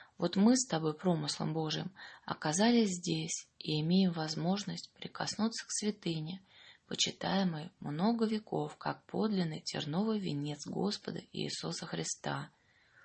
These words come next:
Причем неважно, был ли этот венец на главе Спасителя или нет, но это уже та благодать Духа Святаго,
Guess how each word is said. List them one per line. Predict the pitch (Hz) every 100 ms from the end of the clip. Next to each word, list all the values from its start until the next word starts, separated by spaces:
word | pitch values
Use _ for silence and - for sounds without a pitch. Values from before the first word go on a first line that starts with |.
| - - _ -
Причем | 160 - 220 226
неважно, | 220 214 233 208 165 170 - - - _
был | - 214 269
ли | 226 165
этот | 156 156 -
венец | 175 175 151 -
на | 156
главе | 160 175 160
Спасителя | - - 160 - 156 - - -
или | - 156
нет, | 160 160 156 - _ _ _ - - - -
но | 175
это | 214 214
уже | 202 185
та | 170 - 170 220
благодать | 202 190 170 165 156 -
Духа | 165 160 -
Святаго, | 170 - - 156 151 -